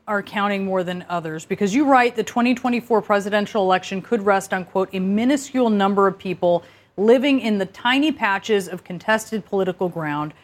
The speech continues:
white-collar suburbs of Atlanta and Phoenix, working-class Latino neighborhoods in and around Las Vegas, and the mid-sized communities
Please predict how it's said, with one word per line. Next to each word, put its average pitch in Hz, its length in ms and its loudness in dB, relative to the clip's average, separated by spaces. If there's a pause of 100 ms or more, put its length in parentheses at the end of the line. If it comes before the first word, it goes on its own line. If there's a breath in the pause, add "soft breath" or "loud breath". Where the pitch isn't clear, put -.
(200 soft breath)
white-collar 226 640 2
suburbs 190 640 0
of 175 100 -6
Atlanta 208 500 -2
and 170 160 -8
Phoenix, 240 440 -2
working-class 208 600 0
Latino 185 320 -2
neighborhoods 185 640 2
in 208 300 2
and 180 180 -4
around 185 380 2
Las 165 240 0
Vegas, 202 380 4
and 185 100 -6
the 175 40 -4
mid-sized 180 460 -2
communities 180 520 -2